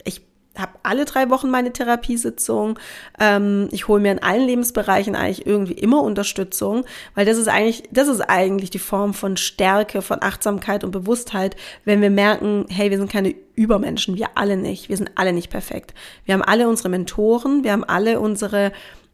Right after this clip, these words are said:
ähm, Helfer, die uns zur Seite stehen, die uns unterstützen, weil warum,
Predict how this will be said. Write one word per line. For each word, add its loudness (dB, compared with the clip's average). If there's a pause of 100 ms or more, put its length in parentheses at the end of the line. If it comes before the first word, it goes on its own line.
(140)
ähm, 0
Helfer, 2
die 0
uns 0
zur -2
Seite 2
stehen, 0
die -2
uns -2
unterstützen, 0 (400)
weil 6
warum, 2